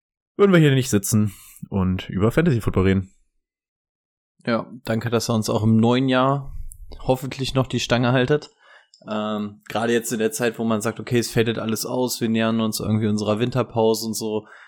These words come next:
Speaker 2: ist dann auch jedes Jahr wieder die Überlegung, machen wir noch eine Season und so weiter und so fort. Und da ist es natürlich schon, ähm, extrem hilfreich, wenn man euch im Rücken hat, gerade weil wir jetzt auch nicht finanziell unbedingt auf Rosen gebettet sind, als dass wir sagen, so, das ist ein absoluter Selbstläufer, deswegen machen wir definitiv bis an unser Lebensende hier den Podcast.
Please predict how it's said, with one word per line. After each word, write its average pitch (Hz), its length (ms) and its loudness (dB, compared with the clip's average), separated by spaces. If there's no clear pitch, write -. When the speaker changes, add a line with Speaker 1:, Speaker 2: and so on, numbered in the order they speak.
Speaker 2:
ist - 120 -2
dann 117 100 4
auch 120 200 2
jedes 117 320 2
Jahr 107 180 4
wieder 107 140 4
die 113 80 0
Überlegung, 110 500 4
machen 113 220 0
wir 113 80 0
noch 110 120 -2
eine 113 120 2
Season 113 400 -2
und 107 140 -4
so 107 120 -6
weiter 107 260 -4
und 104 80 -6
so 104 100 -6
fort. 107 320 -2
Und 104 60 -2
da 98 100 0
ist 98 80 -2
es 101 120 -6
natürlich 104 360 -4
schon, 113 380 0
ähm, 101 560 0
extrem 117 380 2
hilfreich, 117 460 2
wenn 107 100 2
man 110 140 0
euch 117 240 0
im 110 100 4
Rücken 113 400 0
hat, 117 220 -2
gerade 104 260 -2
weil 104 140 2
wir 104 60 4
jetzt 101 120 0
auch 104 140 -4
nicht 110 180 -4
finanziell 104 460 0
unbedingt 104 320 -2
auf - 180 -8
Rosen 110 260 -2
gebettet 104 400 -2
sind, 113 160 -2
als 104 140 -4
dass 107 160 -4
wir 104 80 0
sagen, 101 320 0
so, 101 220 -2
das 98 160 -4
ist - 80 -6
ein 101 80 -6
absoluter 104 440 -4
Selbstläufer, 104 640 -2
deswegen 101 580 -6
machen 98 220 -6
wir 98 60 -4
definitiv 110 600 -6
bis 101 160 -6
an 110 120 -2
unser 110 200 0
Lebensende 104 440 -2
hier 101 120 -4
den 95 100 -4
Podcast. 104 580 -4